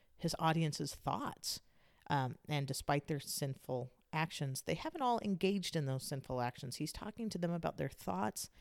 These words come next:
and their intents. So the beginning of a corrupting of the heart, that they're starting to consider this change in behavior, that something is starting to, to pivot the Nephite society.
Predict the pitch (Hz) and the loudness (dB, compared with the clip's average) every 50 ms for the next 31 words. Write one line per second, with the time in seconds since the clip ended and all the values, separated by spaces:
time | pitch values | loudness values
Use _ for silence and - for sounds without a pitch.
0 | - - - - - - - 160 160 160 156 147 143 135 - - - - 170 160 | -20 -20 -20 -20 -20 -6 -2 0 2 2 2 2 0 -2 -2 -6 -2 0 0 0
1 | 139 - - - - - - - - - - 170 156 156 151 - 165 170 180 185 | 0 -2 -4 -6 -6 -14 -20 -12 -4 0 2 4 4 4 2 0 0 2 2 4
2 | 202 214 220 214 202 180 175 170 160 - - - - - _ _ - - _ _ | 4 2 2 2 2 2 2 2 0 -2 -10 -20 -20 -20 _ _ -20 -20 _ _
3 | _ _ _ _ _ - 170 165 156 151 147 147 - - - - - - 185 180 | _ _ _ _ _ 2 4 6 6 6 4 2 -2 -10 -14 -14 -6 -2 2 2
4 | 196 202 - - 214 196 180 156 143 143 - - - 139 - - - - - - | 2 2 4 2 4 4 4 4 2 0 0 0 -2 -2 -2 -2 -4 -10 -14 -12
5 | - 180 - 190 185 165 - - 220 233 247 269 262 220 196 170 - - 160 151 | -12 -6 -4 -4 -2 -2 -2 0 0 0 0 0 0 0 0 -2 -2 -4 -4 -4
6 | - - 202 185 180 160 143 131 - - - 143 - - - - - 160 151 151 | -2 -2 0 0 2 0 0 -2 -4 -4 -4 -4 -4 -4 -6 -4 -2 0 0 0
7 | 151 - 151 151 135 131 - - 151 151 151 147 143 135 131 123 - - - - | 0 0 -2 -2 -2 -2 -2 0 0 0 2 2 0 0 0 -2 -4 -8 -16 -20
8 | - - - - - 160 - - 185 185 165 156 208 196 175 147 139 - - - | -20 -20 -6 -2 -2 -2 2 2 2 2 2 2 2 2 2 2 2 0 -2 0
9 | - 170 160 147 143 143 139 - - - - - - - - - - _ _ _ | 2 4 4 4 4 2 0 0 -2 -4 -12 -12 -6 -6 -6 -6 -6 _ _ _
10 | _ - - - 220 196 190 170 - - 160 156 143 139 143 147 151 147 - 151 | _ 4 6 6 6 8 8 8 6 6 2 2 2 4 4 4 4 4 4 2
11 | 143 - - - - 147 - - 147 143 143 151 143 139 135 | 2 2 0 0 -2 0 0 2 4 6 6 6 6 4 2